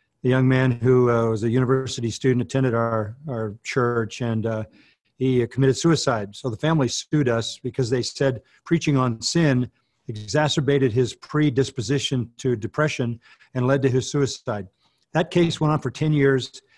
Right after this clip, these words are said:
ended up in the U S Supreme Court that referred it back to the California court, and the court gave us the victory in that. But for ten years, we were exposed to the threat of not being able to counsel people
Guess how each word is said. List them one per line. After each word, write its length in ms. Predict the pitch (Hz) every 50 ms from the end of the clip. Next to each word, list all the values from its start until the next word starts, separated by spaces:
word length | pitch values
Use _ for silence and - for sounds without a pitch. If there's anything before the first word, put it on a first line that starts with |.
| _ _ -
ended 200 | 147 143 147 135
up 120 | 143 143
in 80 | 147 123
the 100 | 123 120
U 240 | 127 139 139 139 139
S 140 | 131 127 -
Supreme 340 | 143 - - 147 139 135
Court 440 | 131 - 135 135 135 135 131 - _ _ _ _ _ _ _ -
that 140 | 139 120
referred 340 | 127 127 120 - - 160 147
it 100 | 135 113
back 280 | 113 135 135 135 135 -
to 80 | -
the 80 | 131 123
California 580 | - - 143 135 131 - - 135 127 123 113 107
court, 400 | - - 123 123 120 120 117 -
and 340 | - 135 117 117 110 107 - _
the 60 | - 120
court 340 | - - 151 143 127 131 _ _ _ _ - 160 156 - 156 151 151 147 151 151 185 147
gave 200 | 127 143 143 127
us 280 | 135 135 135 131 - -
the 120 | - 127
victory 420 | 104 127 135 - - 139 123 117
in 80 | 117 113
that. 360 | 117 117 107 107 - - - _ - - - _ -
But 140 | 143 - -
for 80 | 147
ten 300 | - - - 190 202 190
years, 520 | 180 170 170 170 185 180 151 131 120 101 110
we 140 | 135 156
were 160 | 160 143 131 123
exposed 680 | 110 - - - - 139 135 139 135 127 113 - -
to 80 | - 123
the 120 | 113 110
threat 320 | 107 - 135 135 127 127 123
of 180 | 117 101 - _ _ _ _ _ _ _ -
not 160 | 151 160 175
being 200 | 147 151 147 147
able 120 | 151 131 135
to 80 | 120 117 - -
counsel 340 | - - 160 175 165 - 156
people 460 | - - 131 123 - 135 127 127 -